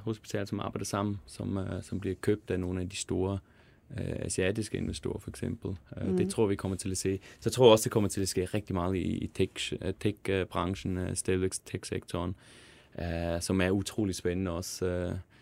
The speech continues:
Speaker 1: øh, og selvfølgelig er det energi, øh, infrastruktur stadigvæk, øh, som er ret stort, øh, hvor det st-, hvor, hvor beløbene også er meget større,
Speaker 2: Mm.
Speaker 1: øh, inve-, investments-, øh, investeringsbeløb.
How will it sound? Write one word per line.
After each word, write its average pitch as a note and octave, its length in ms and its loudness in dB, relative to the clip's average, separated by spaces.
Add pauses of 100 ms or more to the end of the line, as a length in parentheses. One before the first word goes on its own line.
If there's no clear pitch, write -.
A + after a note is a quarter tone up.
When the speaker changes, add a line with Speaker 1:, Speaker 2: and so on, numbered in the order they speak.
(600)
Speaker 1:
øh, F2+ 260 -2
og F2 80 -2
selvfølgelig G#2 360 4
er F#2 80 6
det D2+ 180 6
energi, A2+ 540 2
øh, F2+ 560 0 (180)
infrastruktur G2 640 -2
stadigvæk, F#2 500 -2 (260)
øh, F#2+ 60 -6 (120)
som - 200 -6
er F#2 160 -6
ret F#2+ 100 -8
stort, F#2+ 360 -2 (140)
øh, F2+ 100 -2
hvor F#2 260 -4
det F#2+ 100 -4
st-, - 140 -12
hvor, G#2+ 140 6
hvor G#2 200 4
beløbene A2 380 12
også F#2 180 0
er F2+ 40 2
meget F2+ 220 0
større, F2 300 0 (240)
Speaker 2:
Mm. F3 220 0
Speaker 1:
øh, F2 200 -2
inve-, F#2 220 -4
investments-, F#2 480 -2 (160)
øh, F#2 140 -4 (540)
investeringsbeløb. F#2 640 -4